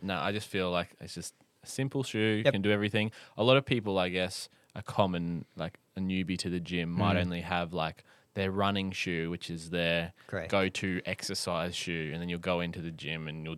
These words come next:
Speaker 1: do everything with that.
Speaker 2: Yeah.
Speaker 1: But then you get to a stage where you realize that, "Oh, I'm squatting with these th-, massive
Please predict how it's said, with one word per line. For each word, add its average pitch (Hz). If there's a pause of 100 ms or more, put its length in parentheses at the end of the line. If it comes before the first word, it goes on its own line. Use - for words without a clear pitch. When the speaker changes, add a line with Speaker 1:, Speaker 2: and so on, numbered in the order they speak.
Speaker 1:
do 82
everything 80
with 71
that. 78
Speaker 2:
Yeah. 82 (240)
Speaker 1:
But 92
then 98
you 101
get 98
to 95
a 87
stage 82
where 82 (360)
you 82
realize 80
that, 82
"Oh, 76
I'm 82
squatting 85
with 80
these 78 (200)
th-, - (320)
massive 80